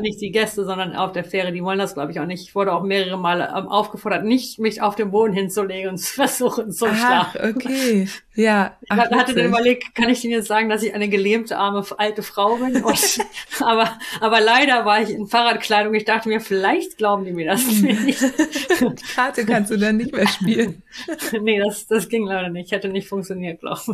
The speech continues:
Speaker 1: ich.
Speaker 2: Ja. Ja, und dann bist du als zweite Frau auch ins Ziel gekommen, ne?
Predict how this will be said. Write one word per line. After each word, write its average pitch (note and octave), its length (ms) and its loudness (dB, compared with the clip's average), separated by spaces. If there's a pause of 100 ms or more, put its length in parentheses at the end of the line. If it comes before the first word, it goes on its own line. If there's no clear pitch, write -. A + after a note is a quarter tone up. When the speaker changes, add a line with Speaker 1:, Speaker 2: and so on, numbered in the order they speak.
Speaker 1:
ich. - 320 -14
Speaker 2:
Ja. G#3 380 -2 (640)
Ja, A#3 80 0
und A#3+ 60 0
dann A#3 100 2
bist B3+ 180 0
du A#3+ 60 2
als G3+ 240 -2
zweite G3 320 0
Frau E3 340 0
auch C4 240 2
ins C4+ 220 -6
Ziel D#4+ 180 4
gekommen, F3 460 0
ne? A#3 160 0